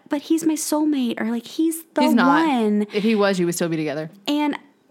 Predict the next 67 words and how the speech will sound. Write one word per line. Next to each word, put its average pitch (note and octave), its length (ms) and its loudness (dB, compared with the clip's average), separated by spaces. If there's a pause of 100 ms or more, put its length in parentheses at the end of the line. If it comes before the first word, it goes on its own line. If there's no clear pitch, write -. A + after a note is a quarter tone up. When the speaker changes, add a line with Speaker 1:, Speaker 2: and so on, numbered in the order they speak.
(140)
Speaker 1:
I'm D#4+ 180 -2
not A#4+ 180 -4
a F4+ 40 -2
big D#4+ 440 -4
fan A3+ 320 -2
of D#4 80 -2
soulmates E4+ 540 -2
because C4+ 220 -2
I C4 100 0
feel C4+ 380 -2
like A#3 380 -4 (160)
anybody F#3+ 420 0
Speaker 2:
I - 20 -4
think F3 40 -2
Speaker 1:
could F#3+ 80 -4
Speaker 2:
you F#3 100 -6
Speaker 1:
be E4+ 60 0
Speaker 2:
can D#4+ 80 2
Speaker 1:
your D3+ 100 -4
Speaker 2:
ha-, - 160 -8
and C#4 140 -2
I E4 40 -2
Speaker 1:
soulmate. D4 60 -6
Speaker 2:
think D#4+ 100 -2
Speaker 1:
Like, C4 140 0
Speaker 2:
you C#4 60 2
Speaker 1:
I - 20 -2
Speaker 2:
can C4 40 0
Speaker 1:
think - 20 0
Speaker 2:
have C4 120 0 (140)
Speaker 1:
you F4 60 0
can D#4+ 80 0
have D#4+ 100 2
Speaker 2:
multiple. F3 160 2
Speaker 1:
multiple G#3+ 360 -4
soulmates. F#3+ 560 -4
I G#3 100 -2
think G#3+ 200 -4
you A#3+ 140 -2
can A#3+ 160 -4
have G#3+ 180 -2
multiple G3+ 400 -2
people A3+ 300 -4
who A3 240 -2
are G3+ 280 0
the F#3+ 280 -4
one, G#3 580 0
and G#3+ 160 0
you're A3+ 80 0
going B3 240 0
to A#3 380 -4
learn G3 640 -2
something A3+ 400 -2
from G#3+ 200 -4
every G3 200 -2
single A#3 280 -2
one, G3+ 200 -2
just G3+ 180 -6
like G3+ 140 -4
we A#3 80 -4
talked G#3 200 -4
about G#3+ 240 -4
in G#3 60 -4
our G3+ 80 -4
previous A#3+ 460 -4
r-, - 60 -16 (180)
relationship, F#3 580 -6